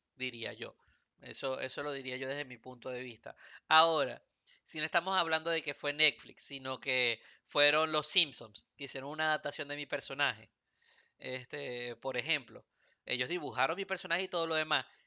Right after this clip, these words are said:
Si esta persona afroamericana tiene una voz o un acento que se asemeja mucho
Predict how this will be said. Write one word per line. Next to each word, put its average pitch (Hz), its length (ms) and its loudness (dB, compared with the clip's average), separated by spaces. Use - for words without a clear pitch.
Si 143 260 0
esta 185 260 0
persona 160 360 -4
afroamericana 131 880 -8
tiene 160 380 -2
una 196 280 2
voz 165 340 0
o 135 120 -2
un 147 180 -4
acento 147 720 0
que 139 140 -4
se - 120 -4
asemeja 139 480 -4
mucho 160 640 -10